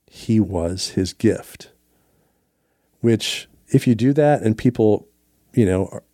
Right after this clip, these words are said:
are loving you, appreciating you, and calling you, that seems like could be a great thing. But if people aren't calling you for shows, they're not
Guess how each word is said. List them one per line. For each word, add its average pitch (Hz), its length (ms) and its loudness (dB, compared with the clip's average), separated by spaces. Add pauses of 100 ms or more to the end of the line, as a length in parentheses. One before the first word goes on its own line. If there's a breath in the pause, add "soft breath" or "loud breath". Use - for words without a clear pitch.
(100)
are 92 100 -4
loving 123 340 0
you, 127 140 2
appreciating 117 560 0
you, 113 140 2
and 92 100 -4
calling 135 400 0
you, 92 280 0 (800 soft breath)
that 165 260 -4
seems 151 200 0
like 117 220 -2 (100)
could 127 140 2
be 110 80 4
a 98 60 4
great 107 260 2
thing. 92 300 0
But 90 200 -4 (760 soft breath)
if - 180 0 (140)
people 107 300 2
aren't 92 200 2
calling 92 340 0
you 92 160 0
for 87 460 -2 (1120)
shows, 95 560 0
they're 98 100 0
not 90 240 -2